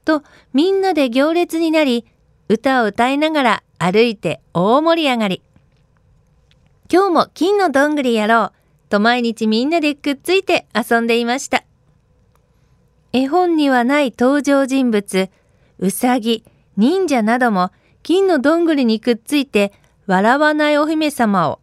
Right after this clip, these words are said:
笑顔にさせます。バラ組の劇を見て、お客さんも笑顔になってくれると嬉しいです。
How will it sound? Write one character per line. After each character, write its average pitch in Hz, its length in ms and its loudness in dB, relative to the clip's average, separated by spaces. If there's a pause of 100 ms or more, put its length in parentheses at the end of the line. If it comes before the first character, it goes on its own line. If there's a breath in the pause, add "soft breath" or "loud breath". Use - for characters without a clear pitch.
笑 220 140 0
顔 320 180 2
に 202 160 -2
さ 196 140 -10
せ 180 120 -4
ま 165 140 -4
す。 - 180 -16 (1160)
バ 190 100 0
ラ 240 180 2
組 269 220 0
の 262 140 0
劇 269 340 -2
を 233 80 0
見 240 140 0
て、 208 240 -2 (160)
お 170 100 -6
客 208 200 -2
さ 214 180 -2
ん 202 80 0
も 185 180 -2 (140)
笑 240 160 2
顔 339 160 2
に 285 120 -2
な 254 120 0
っ 254 40 -8
て 269 120 -2
く 240 100 -2
れ 233 120 0
る 240 100 -2
と 208 140 0
嬉 220 220 0
し 262 180 -4
い 226 40 -2
で 220 120 0
す。 - 180 -12